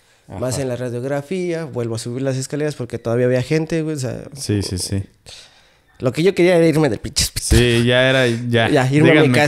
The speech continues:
Speaker 2: que estoy bien
Speaker 1: Ajá.
Speaker 2: y ya.
Speaker 1: Ya. Pasamos, ve las radiografías. Me dice, "No, seguro tienes un esguince de tercer grado". Dije, "Madres", bueno, también un de tercer grado ya es
Speaker 2: Es
Speaker 1: complicado.
Speaker 2: complicado, ajá.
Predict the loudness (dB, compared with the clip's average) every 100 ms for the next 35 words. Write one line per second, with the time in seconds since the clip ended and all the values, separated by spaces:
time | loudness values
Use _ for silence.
0 | 4 4 2 2 2 4 4 2 0 -2
1 | -4 -12 -12 -12 _ -20 -20 _ _ -6
2 | -2 2 2 4 2 2 2 2 2 0
3 | 0 -2 -2 0 0 -2 -10 -18 _ _
4 | _ _ _ _ _ -4 -2 0 2 4
5 | 4 2 -2 -8 -10 -6 0 2 2 2
6 | 2 2 2 0 0 -2 -2 -2 -2 -2
7 | 0 0 0 -4 _ _ _ _ _ -10
8 | -6 -2 0 2 2 0 0 0 0 0
9 | 0 -2 -2 -4 -4 -2 -2 -2 0 -2
10 | -2 -4 -6 -8 -10 -14 -14 -6 -2 0
11 | 0 2 2 4 2 2 0 -4 -8 -8